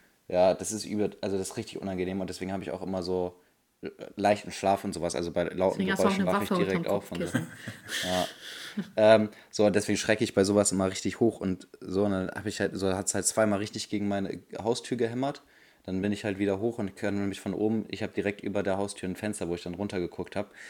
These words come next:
Speaker 2: Und dann waren das einfach so Leute von der, von der Tageszeitung, die diese
Speaker 1: Bei
Speaker 2: riesen
Speaker 1: deinem Interview.
Speaker 2: Zeitungspaket-, ja,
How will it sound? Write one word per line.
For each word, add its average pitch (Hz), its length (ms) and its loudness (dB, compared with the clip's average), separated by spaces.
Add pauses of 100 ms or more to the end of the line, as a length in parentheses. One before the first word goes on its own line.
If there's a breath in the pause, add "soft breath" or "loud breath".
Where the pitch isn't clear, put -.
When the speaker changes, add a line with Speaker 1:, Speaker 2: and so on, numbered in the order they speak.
(160 loud breath)
Speaker 2:
Und 92 80 -2
dann 101 160 2
waren 110 160 4
das 113 220 0
einfach 117 340 -4
so - 160 -2
Leute 123 400 4
von 104 280 -2
der, 98 320 0
von 98 200 -4
der 92 160 -2 (120)
Tageszeitung, 110 1000 0 (460 loud breath)
die 101 300 4 (180)
diese 98 420 2
Speaker 1:
Bei - 60 -14
Speaker 2:
riesen 117 240 0
Speaker 1:
deinem 202 100 2
Interview. 196 160 2
Speaker 2:
Zeitungspaket-, 117 800 2 (340)
ja, 98 180 6